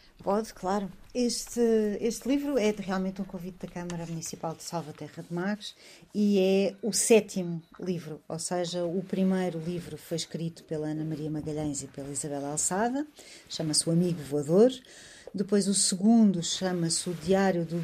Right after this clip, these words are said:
Guigas, eh, Falcões Mágicos em Salvaterra, da Maria João Lobo de Carvalho. Depois o segundo, Diário do Guigas em Salvaterra, seguindo a pena de Girgalde,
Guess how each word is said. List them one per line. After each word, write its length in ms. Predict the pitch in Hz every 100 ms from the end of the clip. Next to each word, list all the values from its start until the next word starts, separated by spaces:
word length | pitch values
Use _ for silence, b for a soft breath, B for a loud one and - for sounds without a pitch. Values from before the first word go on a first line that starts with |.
| -
Guigas, 680 | 190 185 165 143 - - - -
eh, 200 | 165 147
Falcões 480 | - 170 196 185
Mágicos 480 | 170 190 165 160 -
em 60 | 151
Salvaterra, 760 | 170 156 151 160 180 165 147
da 80 | 139
Maria 320 | 170 160 156
João 220 | 139 156 151
Lobo 200 | 139 143
de 60 | -
Carvalho. 400 | 185 190 285 370 - B B B B B B
Depois 460 | 196 214 220 180
o 60 | 185
segundo, 520 | - 180 285 370 226
Diário 480 | 165 175 165 156 156
do 120 | 156
Guigas 420 | 151 180 160 151
em 80 | 160
Salvaterra, 680 | - 151 139 - 165 151 151
seguindo 600 | - - 170 165 135 127 - B B 165
a 60 |
pena 340 | 165 185 175 165
de 160 | 156
Girgalde, 560 | 143 165 156 160 160